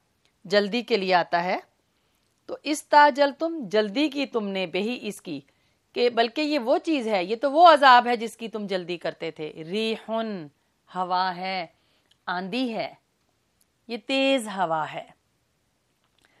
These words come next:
فیہا عذاب علیم، اس میں دردناک عذاب چلا آ رہا ہے۔ تدمرو، تدمرو، تباہ کر دیتی ہے،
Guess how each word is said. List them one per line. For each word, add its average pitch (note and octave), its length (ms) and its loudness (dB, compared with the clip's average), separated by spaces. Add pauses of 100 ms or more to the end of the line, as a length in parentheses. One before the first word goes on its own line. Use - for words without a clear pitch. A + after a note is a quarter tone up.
(320)
فیہا C#4 440 4
عذاب B3 420 6 (160)
علیم، A#3 540 -2 (420)
اس B3 220 -8
میں A#3+ 160 0
دردناک G3 840 -2
عذاب E3+ 400 -2 (180)
چلا A3 340 2
آ D#3 160 -2
رہا D#3 360 -6
ہے۔ D#3+ 200 -10 (800)
تدمرو، G3 800 -4 (1000)
تدمرو، A3+ 840 0 (840)
تباہ A#3+ 460 8
کر B3+ 140 4
دیتی F#3+ 460 -6
ہے، - 140 -6